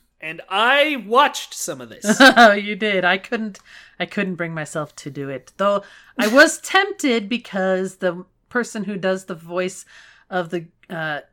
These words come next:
Speaker 2: Great Prince is Patrick Stewart, but
Speaker 1: That's right. Sir Patrick Stewart, who has no business being in this movie.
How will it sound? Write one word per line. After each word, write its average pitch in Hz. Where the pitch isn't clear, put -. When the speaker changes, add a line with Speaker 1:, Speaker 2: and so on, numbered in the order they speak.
Speaker 2:
Great 180
Prince 175
is 151
Patrick 156
Stewart, 147
but 139
Speaker 1:
That's 147
right. 160
Sir 240
Patrick 233
Stewart, 226
who 170
has 156
no 226
business 190
being 131
in 170
this 170
movie. 143